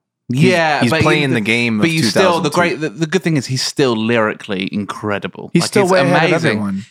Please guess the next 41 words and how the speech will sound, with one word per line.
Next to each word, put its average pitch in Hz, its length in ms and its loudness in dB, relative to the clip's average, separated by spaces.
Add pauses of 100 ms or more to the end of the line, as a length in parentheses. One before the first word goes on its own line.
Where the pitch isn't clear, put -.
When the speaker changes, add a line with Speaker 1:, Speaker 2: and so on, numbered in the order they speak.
Speaker 2:
It's 135 140 0
just 165 220 0
like, 131 300 2
it's 139 160 -4
like 165 180 2
watching, 131 580 0
like, 110 360 -2
your 110 80 -4
dad 107 340 -2
dance. 73 400 -6
You 127 80 0
love 135 280 2
your 113 100 -2
dad, 107 340 -2 (180)
but 123 120 -2
you 113 60 -6
don't 113 260 0
want 101 100 -4
him 101 100 -6
to - 100 -18
Speaker 1:
But - 220 0
Speaker 2:
dance. - 200 -12
Speaker 1:
he 151 160 2
actually, 160 360 -2
and 127 120 0
he 131 100 -2
came 143 220 0
out, 139 160 2
I 127 60 -2
think 156 160 -4
he 120 100 -4
apologized 107 560 0
to 101 80 -4
Tyler, 107 200 -2
the 101 80 -2
Creator, 101 320 0
for 98 160 -6
making 95 300 0
a 95 40 0
homophobic 98 520 -2
slur 98 460 -2